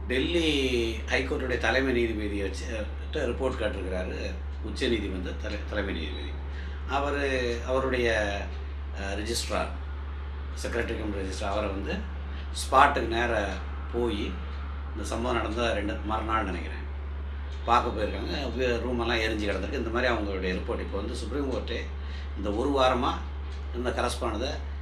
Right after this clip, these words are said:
நிறைய பகுதிகளை மறைத்து விட்டு, ஏன்னா பேரு இதெல்லாம் வெளியே தெரிய வேண்டாம்னு. அதே மாதிரி இந்த பண விஷயங்களும் முழுக்க எந்த மாதிரிங்கிறதுலாம் தெரியாத அளவுக்கு அது விசாரணை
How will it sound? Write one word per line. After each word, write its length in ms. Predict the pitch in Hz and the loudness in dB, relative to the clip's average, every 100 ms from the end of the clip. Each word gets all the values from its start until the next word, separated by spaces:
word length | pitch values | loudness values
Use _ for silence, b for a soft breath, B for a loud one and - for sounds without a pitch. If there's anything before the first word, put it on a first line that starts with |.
| - - - - - | -6 -6 -6 -6 -4
நிறைய 400 | 104 127 160 165 | 2 8 10 10
பகுதிகளை 460 | 143 143 135 135 151 | 6 2 4 4 4
மறைத்து 400 | 123 131 127 117 | 6 6 6 2
விட்டு, 180 | 120 | 2
ஏன்னா 80 | - | 2
பேரு 300 | 127 135 139 | 6 6 4
இதெல்லாம் 260 | 131 120 123 | 2 2 4
வெளியே 200 | 117 120 | 2 2
தெரிய 240 | 113 110 | 2 0
வேண்டாம்னு. 480 | 101 92 98 101 - | 0 -2 -4 -4 -4
அதே 140 | 135 139 | -2 0
மாதிரி 280 | 131 135 139 | 0 0 0
இந்த 120 | 120 | 0
பண 260 | 127 127 | 4 4
விஷயங்களும் 720 | 143 131 131 117 113 143 - | 4 2 2 2 0 -2 -2
முழுக்க 540 | 110 156 165 - 147 - - B B - - | 2 2 2 2 0 0 -4 B B -6 -4
எந்த 300 | 127 131 139 | 0 2 2
மாதிரிங்கிறதுலாம் 640 | 127 123 120 117 113 135 127 | 2 2 2 2 0 0 0
தெரியாத 340 | 120 123 113 | 2 4 4
அளவுக்கு 380 | 104 98 - - - B B | 2 0 -2 -4 -6 B B
அது 120 | 131 131 | -2 0
விசாரணை 380 | 123 165 160 | 6 8 8